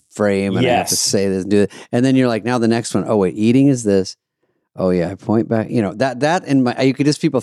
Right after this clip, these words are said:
Speaker 1: see people thinking, 'cause it looked hard in my head going, "Shit, if I was there, the cards have to be perfect. You have to either write on the, remember to do this, or, you know, you have no notes. You're just like,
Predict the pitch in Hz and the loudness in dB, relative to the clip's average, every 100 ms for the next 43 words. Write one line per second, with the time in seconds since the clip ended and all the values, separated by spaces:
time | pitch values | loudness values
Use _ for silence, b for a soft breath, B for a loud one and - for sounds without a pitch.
0 | - - 170 170 131 117 160 170 143 110 | -4 -2 -2 0 -2 -2 0 0 0 -2
1 | 110 - b b b 123 135 165 - 120 | -2 -4 b b b -2 0 -2 -2 -2
2 | 131 127 113 104 98 110 98 101 92 80 | 0 0 -2 -2 -2 -2 -2 -4 -4 -6
3 | _ _ - - 120 95 104 110 110 104 | _ _ -10 -2 -2 0 0 0 0 -2
4 | 90 b b 107 - 120 127 143 127 143 | -4 b b -8 -4 -2 -2 -2 -4 -4
5 | 131 113 92 98 87 - _ 101 101 113 | -2 -2 0 -2 -2 -10 _ -2 0 0
6 | 113 113 107 98 92 110 120 107 87 - | -2 -2 0 0 0 0 0 -2 -6 -14
7 | - - 107 110 120 120 113 113 98 90 | -16 -4 0 2 2 2 4 2 2 0
8 | - b b b b 151 151 151 147 147 | -2 b b b b 0 2 2 0 0
9 | 143 165 110 - 104 104 - 98 - | 2 0 -2 -4 -4 -2 0 -2 -4